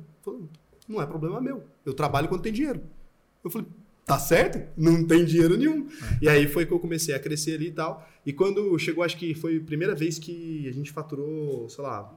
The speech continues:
Speaker 1: quinhentos mil.
Speaker 2: Aham.
Speaker 1: Daí eu cheguei pro João e falei, "Ó, agora." Falei, "Ah, agora é dinheiro. Agora bora." Daí ele falou, "Agora merece X por cento do tempo."
Speaker 2: Entendi.
Speaker 1: E aí a gente sempre trabalhou assim. Ele falou, "Sua regra, você que inventou."
Speaker 2: Que irado,
Speaker 1: <laughs>
Speaker 2: velho. Mano, eu acho que, assim, é, na prática,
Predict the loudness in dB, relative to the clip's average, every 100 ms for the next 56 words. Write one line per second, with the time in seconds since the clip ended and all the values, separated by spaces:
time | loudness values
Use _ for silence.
0 | _ 0 0 -2 -6 -6 -8 -12 _ -16
1 | -14 -14 -12 -12 -10 -12 -12 -14 -12 -10
2 | -10 -6 -6 -8 -12 -10 -8 -10 -10 -12
3 | -12 -16 -16 -20 -20 -20 _ _ -20 -16
4 | -14 -14 -16 _ _ _ -6 -4 -4 -4
5 | -4 -4 -6 -6 -8 -10 -12 -12 -14 -12
6 | -12 -12 -16 -18 -20 -20 -20 _ _ -16
7 | -12 -10 -4 2 2 2 0 -4 -6 -6
8 | -4 -4 -4 -4 -6 -4 -4 -4 -6 -8
9 | -14 -14 -10 -8 -8 -10 -14 _ -4 0
10 | 2 2 6 8 10 10 10 8 8 6
11 | 4 2 2 0 0 -2 -4 0 0 2
12 | -2 0 -2 0 0 0 0 -4 -10 -12